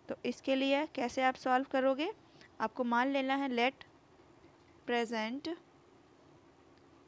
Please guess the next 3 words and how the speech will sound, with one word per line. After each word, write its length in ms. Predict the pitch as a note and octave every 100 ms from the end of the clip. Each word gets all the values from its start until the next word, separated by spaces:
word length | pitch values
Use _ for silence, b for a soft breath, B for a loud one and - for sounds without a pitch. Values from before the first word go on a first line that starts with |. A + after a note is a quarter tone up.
| - -
age 400 | A3+ A3+ B3+ - - - - - A3
of 340 | A3 A#3 D4 - - - - - - - - - - - -
fatima, 680 | A3+ A3+ B3 A#3+ A#3 A3 D4+